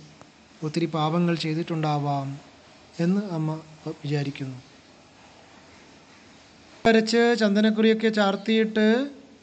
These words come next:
മഞ്ഞ, ആ, നല്ല പട്ട് ഉടുപ്പിച്ച് ഇങ്ങനെ അവളെ ചമയിച്ചിടുമ്പോൾ അമ്മ ഓർത്തു പോവാണ് ഇക്കാര്യം.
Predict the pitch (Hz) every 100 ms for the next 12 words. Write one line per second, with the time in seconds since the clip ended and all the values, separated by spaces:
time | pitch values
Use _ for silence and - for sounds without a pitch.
0 | _ - - 185 190 208 220 220 220 220
1 | 214 190 190 190 196 208 208 - - 180
2 | - 214 202 190 190 214 214 233 262 -
3 | - - - 196 214 220 202 185 185 196
4 | 202 196 - - - 180 202 240 - 202
5 | 196 180 175 165 165 - - - - -
6 | - _ - 175 185 180 180 180 247 190
7 | 170 160 156 156 151 151 143 135